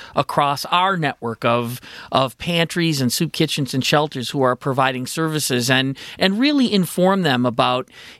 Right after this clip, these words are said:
you know, when you, when you meet people where they are, when you understand better what they need and you deliver to them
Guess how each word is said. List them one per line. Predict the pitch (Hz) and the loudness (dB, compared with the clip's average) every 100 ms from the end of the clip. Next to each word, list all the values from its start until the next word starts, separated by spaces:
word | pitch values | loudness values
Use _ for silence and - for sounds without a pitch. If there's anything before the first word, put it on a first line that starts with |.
| _ | _
you | 202 196 | 2 4
know, | 190 | 4
when | 190 175 202 | 2 2 2
you, | 202 202 | 2 0
when | - 196 | 2 4
you | 202 | 6
meet | 196 240 247 | 6 4 2
people | - 226 190 175 | -2 -2 0 2
where | 175 | 2
they | 160 151 | 4 4
are, | 120 127 | 4 2
when | 143 135 | 0 0
you | 139 | 0
understand | - 202 220 - 175 165 139 | 2 2 0 0 0 0 2
better | 135 143 | 0 0
what | 131 139 | 0 0
they | 143 | 2
need | 127 120 143 | 2 2 2
and | 135 | 2
you | 131 | 2
deliver | 127 135 180 208 190 | 2 2 2 2 -4
to | - 147 | -4 -2
them | 123 117 120 143 | 0 0 -2 -4